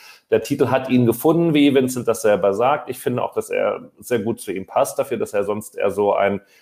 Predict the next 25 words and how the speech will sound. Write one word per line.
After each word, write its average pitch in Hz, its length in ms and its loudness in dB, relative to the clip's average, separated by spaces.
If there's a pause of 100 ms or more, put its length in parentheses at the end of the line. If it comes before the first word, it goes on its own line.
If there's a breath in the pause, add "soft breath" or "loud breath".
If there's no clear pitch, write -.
Springenskraut 143 880 0
ist 139 140 -2
oder 107 80 -2
Springensfeld 139 640 -4
ist. 120 100 -10
Es 107 100 -14
gab 117 200 0
einen 117 80 -8
anderen 123 240 -2
österreichischen 107 580 -4
Begriff 101 320 -6
gestern 101 240 -6
bei 101 80 -2
Picard, 104 400 -4
den 110 80 -2
ich 107 80 -4
aber 113 140 0
nicht 127 140 0
<laughs> - 40 -4
verstanden 131 480 0
habe 120 140 4
und 113 60 4
nicht 113 160 -4
zuordnen 113 420 0
konnte. 113 320 -2